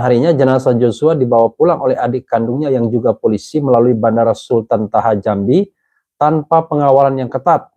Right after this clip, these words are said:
kata keluarganya. Atas kejadian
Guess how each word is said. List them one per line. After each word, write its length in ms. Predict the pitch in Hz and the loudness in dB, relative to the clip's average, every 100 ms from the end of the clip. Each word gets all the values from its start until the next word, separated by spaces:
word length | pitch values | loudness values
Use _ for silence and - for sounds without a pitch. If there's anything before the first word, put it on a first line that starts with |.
| _ | _
kata 400 | 117 107 113 107 - | -6 -6 -6 -8 -4
keluarganya. 1040 | 120 113 107 95 95 110 104 107 117 85 _ _ _ _ - | 2 2 0 -4 -2 -2 -2 -4 -4 -8 _ _ _ _ -8
Atas 240 | 113 151 - | -4 -2 0
kejadian 560 | 135 127 123 127 117 | 0 2 4 2 0